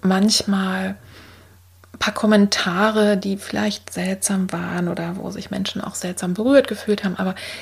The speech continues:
ganz grundsätzlich ist wirklich, wenn man sich das mal überlegt, sind das eigentlich diese beiden Sachen, <laughs> wo einmal ein bisschen was schiefgegangen ist.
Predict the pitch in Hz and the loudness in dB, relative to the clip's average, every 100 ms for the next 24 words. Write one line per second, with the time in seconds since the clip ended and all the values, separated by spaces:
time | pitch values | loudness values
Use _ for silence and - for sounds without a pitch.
0 | - 208 262 - 196 202 185 - - 185 | 0 2 4 2 2 2 2 -4 -4 -4
1 | 202 - - - 190 202 202 - 185 185 | -4 -6 -6 -6 -4 -4 -6 -4 -2 -2
2 | - - - 185 196 180 185 185 - - | -4 -10 -8 -8 -6 -6 -6 -8 -10 -18
3 | - - - 190 196 - 180 - - 202 | -16 -16 -6 -4 -4 -2 -2 -2 -6 -6
4 | - - 170 175 214 - 220 - - - | -6 -6 -4 -2 0 2 0 0 -8 -20
5 | - - 247 - - - 214 208 185 180 | -16 -12 -12 -14 -16 -4 0 0 0 0
6 | 180 180 180 180 - 180 175 180 - - | 0 -2 -4 -4 -2 -4 -4 -8 -10 -18
7 | - - - 233 - 175 160 156 165 - | -8 2 4 4 2 -2 -6 -6 -8 -10
8 | - | -14